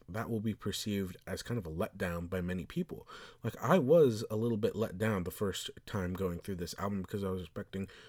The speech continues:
"Where's the lo-fi track? Where's Might Go? Where's U F O? Where are all these tracks that sounded so great? They're not on here." Instead, you're giving me stuff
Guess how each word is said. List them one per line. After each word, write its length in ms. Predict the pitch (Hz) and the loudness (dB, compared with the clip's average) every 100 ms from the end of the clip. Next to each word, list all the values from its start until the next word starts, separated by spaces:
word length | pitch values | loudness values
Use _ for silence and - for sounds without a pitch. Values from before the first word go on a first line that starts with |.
| - - | -20 -18
"Where's 320 | 80 98 139 - | 2 6 6 6
the 120 | 151 | 4
lo-fi 680 | 143 185 175 - 95 85 82 | 8 8 8 4 -2 0 -2
track? 320 | - 98 80 - | -2 -2 -2 -4
Where's 280 | 110 131 131 | 0 0 2
Might 320 | 117 143 - - | 2 2 0 2
Go? 260 | 131 120 | 6 8
Where's 340 | 95 113 127 120 | 8 6 4 4
U 180 | 131 | 4
F 200 | 123 - | 4 2
O? 80 | 127 | 0
Where 260 | 85 120 196 | 2 4 4
are 180 | 190 175 | 6 6
all 140 | 170 | 6
these 240 | 139 120 | 4 0
tracks 380 | - 127 104 - - - - | 0 0 0 -6 -14 -18 -6
that 180 | 104 - | -4 0
sounded 380 | 123 127 98 | 0 2 0
so 300 | - - 135 | -2 2 2
great? 360 | 107 98 82 - | 2 2 0 2
They're 120 | 120 | 2
not 260 | 131 135 127 | 4 4 4
on 140 | 101 | 2
here." 180 | 87 90 | 0 -2
Instead, 360 | 82 95 135 135 | -2 -2 0 2
you're 120 | 120 | 4
giving 280 | 110 110 101 | 4 2 2
me 80 | 95 | 0
stuff 340 | - 87 | -2 -4